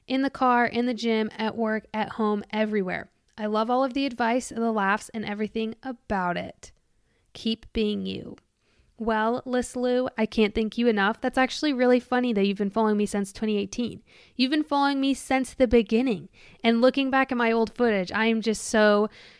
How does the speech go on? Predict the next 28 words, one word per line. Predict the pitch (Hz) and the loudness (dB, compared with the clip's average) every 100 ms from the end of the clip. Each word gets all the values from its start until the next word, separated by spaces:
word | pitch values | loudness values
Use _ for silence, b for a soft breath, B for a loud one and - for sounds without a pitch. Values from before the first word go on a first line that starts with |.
| B | B
shocked. | - 240 240 240 | 2 4 4 0
I | |
feel | - 233 | 0 0
like | 214 | 2
I | 202 | 2
have | 208 208 | 2 0
grown | - 214 214 220 | 2 4 4 2
so | - 220 | 0 0
much. | 214 147 | 0 -2
So | - 233 | 0 0
thank | 233 220 240 | 2 0 -2
you | |
for | 240 320 | -2 -2
growing | 269 294 285 285 | 2 4 4 2
with | 233 - | 0 0
me. | 202 196 240 b b b b | -2 -2 -4 b b b b
I | 226 226 | 2 4
love | 220 220 233 | 4 2 2
ya. | 226 226 - | 0 0 -2
Big | 226 226 | 0 0
hugs. | - 214 208 208 - | 0 0 0 -2 -4
And | 226 226 220 | 0 2 2
now | 226 254 277 | 0 0 -2
let's | 254 254 254 | -6 -6 -4
hop | 254 | -4
into | 285 262 277 277 | -4 -4 -4 -4
today's | 262 247 226 240 240 | -4 -2 0 0 -2
episode. | 254 311 - 202 180 | -6 -4 -2 -4 -4